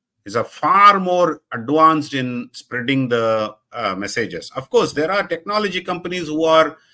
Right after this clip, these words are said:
deep state involved, technology companies who are assisting, no doubt about it.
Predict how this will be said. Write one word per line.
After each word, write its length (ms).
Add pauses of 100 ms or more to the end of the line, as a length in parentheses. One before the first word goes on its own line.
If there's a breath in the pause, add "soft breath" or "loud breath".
(260 soft breath)
deep 200
state 340
involved, 380
technology 440
companies 440
who 140
are 120
assisting, 640
no 160
doubt 220
about 340
it. 120